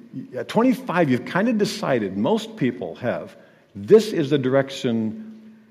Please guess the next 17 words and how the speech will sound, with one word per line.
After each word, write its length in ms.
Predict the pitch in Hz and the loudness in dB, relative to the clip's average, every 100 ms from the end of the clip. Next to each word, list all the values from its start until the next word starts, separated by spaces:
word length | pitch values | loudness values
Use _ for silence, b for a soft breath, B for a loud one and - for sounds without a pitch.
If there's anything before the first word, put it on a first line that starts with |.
| - | -6
I'm 180 | 120 120 | 0 2
going." 280 | 113 90 160 | 2 0 -4
Of 80 | |
course, 260 | - 147 101 | 2 2 2
by 180 | 123 107 | 0 0
God's 320 | 107 98 - | 0 -2 -6
grace, 440 | - 110 101 98 - | -6 -2 -2 -6 -6
anyone 600 | 143 151 117 101 95 98 | -2 0 0 -4 -6 -8
can 260 | 113 90 | -8 -8
change 500 | 92 - 107 98 95 | -8 -6 -4 -4 -6
and 140 | 98 90 | -8 -8
be 140 | 92 | -10
transformed 800 | 92 110 90 90 - 101 92 92 B B B B - | -10 -10 -10 -12 -10 -8 -6 -8 B B B B -2
at 160 | 107 101 | 0 2
any 200 | 98 92 | 0 -4
time. 600 | - 180 139 90 - - - - _ _ _ _ _ B B B B B - | -6 -2 0 -2 -6 -14 -20 -20 _ _ _ _ _ B B B B B 4
But 520 | 160 - - - | 4 4 -2 -16